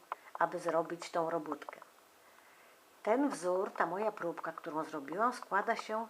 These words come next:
z trzech właśnie tych takich kwiatuszków. E, także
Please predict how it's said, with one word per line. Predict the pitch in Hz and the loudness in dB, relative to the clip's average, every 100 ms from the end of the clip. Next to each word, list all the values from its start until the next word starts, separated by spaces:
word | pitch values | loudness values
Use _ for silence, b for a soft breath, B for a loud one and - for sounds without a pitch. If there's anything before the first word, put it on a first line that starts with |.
| - | -10
z | - - | -12 -14
trzech | - - 190 190 - - | -6 -2 2 2 2 -6
właśnie | 160 - 151 - | -6 -6 -8 -10
tych | 143 - | -12 -10
takich | 147 151 - | -10 -10 -12
kwiatuszków. | - 151 147 143 - - - - - B B B B B B B B 175 | -6 -6 -4 -8 -8 -8 -14 -14 -20 B B B B B B B B 2
E, | 175 170 165 160 151 - - - - - | 6 8 8 4 2 -6 -20 -20 -10 6
także | 185 175 190 185 | 6 6 2 2